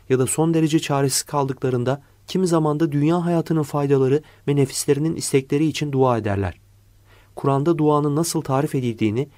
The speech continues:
ne için ve nasıl dua etmeleri gerektiğini bildikleri halde gerçek anlamıyla uygulamazlar. Şükretmeyi de tam anlamıyla yapamazlar. Yalnızca çok büyük ya da çok zor sahip oldukları bir şey için şükrederler.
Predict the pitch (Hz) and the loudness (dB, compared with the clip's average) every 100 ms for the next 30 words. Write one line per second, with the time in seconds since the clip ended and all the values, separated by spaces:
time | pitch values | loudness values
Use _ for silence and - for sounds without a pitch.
0 | _ 135 139 - 139 151 - - 143 156 | _ 0 0 0 -4 -6 -10 -2 0 0
1 | - 165 139 160 156 - 147 147 143 139 | -2 -2 0 0 0 -2 0 0 2 0
2 | 135 143 135 127 127 - 139 170 123 139 | 0 -2 0 -2 -2 0 2 2 2 0
3 | 156 _ _ - 127 127 170 156 143 139 | -2 _ _ 0 0 0 -4 -2 -2 0
4 | 135 151 135 127 123 117 101 98 87 - | 0 0 0 2 0 0 -2 -4 -8 -12
5 | - - - 180 - 175 170 156 151 151 | -20 -20 -6 -6 0 0 2 0 0 0
6 | 160 165 156 147 147 156 131 139 123 101 | 0 0 2 0 2 2 2 0 0 -2
7 | 92 87 - _ _ _ 135 147 156 135 | -2 -4 -8 _ _ _ 2 2 2 0
8 | 120 156 - 185 185 - 131 160 _ 127 | 0 -2 -2 -2 -2 0 -2 -2 _ -2
9 | 139 139 160 139 139 170 - 143 143 147 | 0 0 -2 2 2 2 2 -2 0 0
10 | 139 135 147 143 135 127 156 135 117 101 | 0 0 0 0 -2 0 -2 -2 -6 -8
11 | - 107 101 98 95 85 | -4 -2 0 0 -2 -4